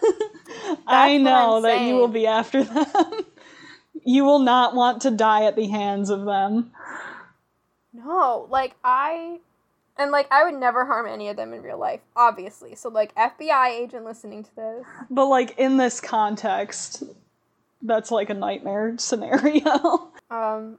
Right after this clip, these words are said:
Speaker 2: what else did I wanna say about, like, the Hunger Games? Um, well,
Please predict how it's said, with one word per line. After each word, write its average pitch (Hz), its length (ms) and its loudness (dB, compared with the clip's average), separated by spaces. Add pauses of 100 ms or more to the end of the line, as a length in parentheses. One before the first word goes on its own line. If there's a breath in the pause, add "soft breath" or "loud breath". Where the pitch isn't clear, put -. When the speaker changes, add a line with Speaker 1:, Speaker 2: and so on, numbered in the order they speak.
(120)
Speaker 2:
what 359 200 -12
else 247 200 -2
did 247 100 -8
I 233 60 -2
wanna 214 200 -2
say 208 220 -4
about, 202 200 -2
like, 220 180 -8
the 233 80 -20
Hunger 226 260 -12
Games? 196 600 -16 (220)
Um, 254 380 -8 (640)
well, 294 340 2